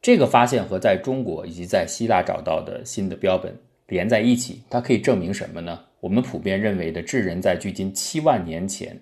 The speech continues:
左右是进行了全球性的移民，大范围普遍性的移民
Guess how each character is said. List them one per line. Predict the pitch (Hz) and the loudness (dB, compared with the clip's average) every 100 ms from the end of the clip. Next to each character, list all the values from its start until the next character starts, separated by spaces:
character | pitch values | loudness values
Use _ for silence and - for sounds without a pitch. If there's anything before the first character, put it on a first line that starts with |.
| _ | _
左 | - 80 | -8 -4
右 | 92 98 - _ _ _ _ _ | -2 -4 -6 _ _ _ _ _
是 | - - 101 | -8 -4 0
进 | 131 120 | 2 2
行 | 101 95 | 0 -2
了 | 98 87 - - - - | 0 0 -4 -10 -12 -12
全 | - 101 143 | 0 2 4
球 | - 117 | 2 0
性 | 120 113 | 2 0
的 | |
移 | 80 78 | 0 -4
民， | 87 117 | -8 -2
大 | - 123 | 0 0
范 | 123 110 | -2 -2
围 | 85 | -2
普 | 90 - | -8 -6
遍 | 117 117 | -2 -2
性 | 101 98 | -2 -8
的 | 80 | -8
移 | 78 87 | -8 -8
民 | 80 - | -8 -12